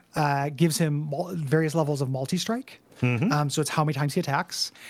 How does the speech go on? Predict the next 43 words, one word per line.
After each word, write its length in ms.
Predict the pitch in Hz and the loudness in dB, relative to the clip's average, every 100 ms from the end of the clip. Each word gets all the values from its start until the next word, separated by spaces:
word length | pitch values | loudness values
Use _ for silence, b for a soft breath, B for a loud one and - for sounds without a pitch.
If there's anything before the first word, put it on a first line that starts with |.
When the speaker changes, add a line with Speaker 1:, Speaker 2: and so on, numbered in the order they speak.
| B - | B 2
Speaker 1:
and 140 | 160 | 2
also 360 | 156 156 156 170 | 2 0 0 2
gives 280 | 156 139 | 2 2
him 100 | 147 170 | -2 2
armor 360 | 185 180 151 | 2 4 2
to 80 | 139 | 0
kinda 180 | 143 131 | 0 0
protect 300 | - 139 - | 0 -2 -2
himself. 580 | 143 - 156 147 - - - | -6 -6 -10 -12 -16 -14 -4
Speaker 2:
Yes. 360 | 113 - 139 151 | -4 0 0 2
Speaker 1:
Uh, 40 | |
armor 160 | 139 135 | 2 2
being, 160 | 139 | 0
like, 120 | 131 | -2
spirit 300 | - - 226 | -2 2 4
hearts, 240 | 170 160 147 | 4 0 -2
it's 100 | 147 | -2
not 140 | 151 | 0
gonna 80 | 151 | 2
last 180 | 147 135 | 0 0
for 80 | 147 | -2
the 60 | |
whole 100 | 131 | 0
battle, 420 | 135 165 156 139 - B B B | 2 2 2 -2 -6 B B B
but 60 | 170 | 4
it'll 120 | 156 | 4
allow 180 | 156 151 | 4 2
him 140 | 151 | 2
to 60 | 139 | 0
get 180 | - 139 | 2 2
in 160 | 139 | 2
and 120 | 135 131 | 0 -2
do 100 | 131 | 0
his, 260 | 131 123 | -2 -2
uh, 200 | 143 143 | -4 -4
his 220 | 147 135 131 | -6 -4 -2
multi-strike. 640 | 143 143 - 175 175 - - - | -2 -4 -8 -10 -10 -18 -10 0
Speaker 2:
Mm-hmm. 180 | 131 139 - _ B B B B - | 2 0 -4 _ B B B B 2
Multi-strike 440 | 113 113 107 117 | 4 4 2 0
is 140 | 110 - | 0 0
real 100 | 120 | 0
powerful. 680 | - 110 110 135 196 208 - | 2 2 2 0 -2 -2 -2
Um, 640 | 120 110 104 101 104 104 | 2 2 2 0 0 -2